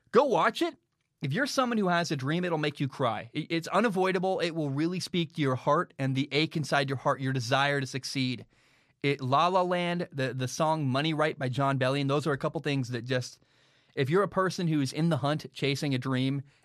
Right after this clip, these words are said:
it will really, really speak to you to watch La La Land. Okay, Hunter writes in. Hunter says, "Hey, Zach, I'm a huge fan. My question is, what is your Super Bowl fifty-six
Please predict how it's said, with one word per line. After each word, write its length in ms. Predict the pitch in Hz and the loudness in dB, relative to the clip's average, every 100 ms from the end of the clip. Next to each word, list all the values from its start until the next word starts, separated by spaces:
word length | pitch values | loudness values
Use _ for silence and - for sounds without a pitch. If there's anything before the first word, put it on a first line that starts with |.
| _ | _
it 160 | 165 | -4
will 200 | 139 123 123 143 | -2 -4 -6 -4
really, 420 | 175 170 151 143 | -2 0 0 -2
really 300 | 131 139 123 | -4 -4 -6
speak 320 | - 127 - | -4 -6 -6
to 100 | 117 | -10
you 160 | 104 - _ _ | -10 -12 _ _
to 80 | 139 | -2
watch 260 | 120 113 | -2 -2
La 180 | 120 110 | -6 -6
La 120 | 107 | -6
Land. 260 | 104 104 - _ _ _ _ _ _ _ _ _ _ - | -10 -14 -20 _ _ _ _ _ _ _ _ _ _ -4
Okay, 100 | 185 | 0
Hunter 300 | 165 247 233 | 2 2 2
writes 260 | 196 170 | 0 0
in. 220 | 165 170 - _ _ _ _ _ _ _ _ _ | -4 -4 -8 _ _ _ _ _ _ _ _ _
Hunter 220 | 247 240 254 | -4 -2 2
says, 240 | 247 214 | 2 2
"Hey, 240 | 190 285 | 2 2
Zach, 320 | 247 247 240 226 | 4 4 4 2
I'm 80 | |
a 40 | 180 | 0
huge 320 | 220 233 - | 0 -2 -2
fan. 400 | 175 165 175 190 | -2 0 0 -2
My 160 | 156 160 | 0 0
question 400 | - 254 - 202 | 2 -2 0 -2
is, 120 | 185 | -2
what 280 | 147 160 196 | 0 0 0
is 160 | 175 156 | -2 -2
your 100 | 165 | -4
Super 320 | - 202 185 | -2 -4 -2
Bowl 200 | 170 165 | 0 -2
fifty-six 760 | - 208 208 196 - 160 - | 0 0 0 -4 0 -2 -2